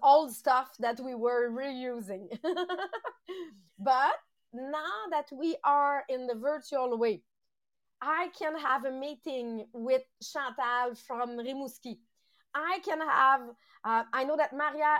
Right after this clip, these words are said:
is talking to all the successful people in the organization, all the top, uh, twenty percent. Why? Because she wanna have those new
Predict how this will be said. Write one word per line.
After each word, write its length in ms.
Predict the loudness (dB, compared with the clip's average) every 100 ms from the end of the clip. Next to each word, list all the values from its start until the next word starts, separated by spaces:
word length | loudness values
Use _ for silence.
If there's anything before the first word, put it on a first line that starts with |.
| 0
is 320 | -6 -8 -16 _ _
talking 520 | -2 -2 -2 -4 -6 -8
to 120 | -4 2
all 400 | 4 4 2 0
the 300 | 0 0 -4
successful 800 | -10 -8 -4 -4 -2 -4 -4 -4
people 340 | -6 -2 -2
in 140 | -2 -2
the 120 | -2
organization, 920 | 0 -2 -6 -4 -4 -4 -8 -8 -10 _ _ _ 0
all 280 | 2 2 0
the 120 | -2
top, 300 | 2 2 0 _ _ -4
uh, 520 | 0 2 2 0 -2 -8 _ _
twenty 300 | 0 0 0
percent. 480 | -4 -4 -4 -6 -6 -6
Why? 360 | -2 0 0 0
Because 280 | -2 -4 -6 _ -18
she 340 | -12 -2 -2
wanna 280 | -2 -4 -6
have 380 | -2 -2 -2 0
those 280 | -2 -2 -6
new 400 | -8 -6 -4